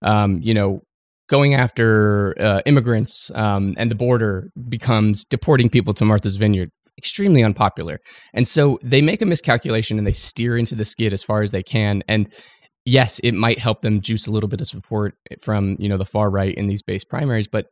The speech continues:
voters will remember when it comes general election and they start to see these things back on ads,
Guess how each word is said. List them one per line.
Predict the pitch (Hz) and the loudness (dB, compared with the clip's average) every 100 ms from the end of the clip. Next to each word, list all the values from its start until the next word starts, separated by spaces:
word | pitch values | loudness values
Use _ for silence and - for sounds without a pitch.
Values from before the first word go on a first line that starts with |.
| - | -14
voters | - 127 143 131 | -6 -2 -2 -2
will | 123 | -2
remember | 107 104 117 117 | 0 0 0 -2
when | 98 101 | -4 -6
it | - | -4
comes | 101 98 | -4 -4
general | - 98 92 | -6 -6 -6
election | 101 107 113 | -6 -6 -8
and | 95 | -10
they | 98 | -10
start | - - | -10 -10
to | - | -10
see | - | -10
these | - - | -10 -10
things | - - | -10 -10
back | - - | -10 -10
on | - | -10
ads, | - 98 - - | -8 -8 -8 -14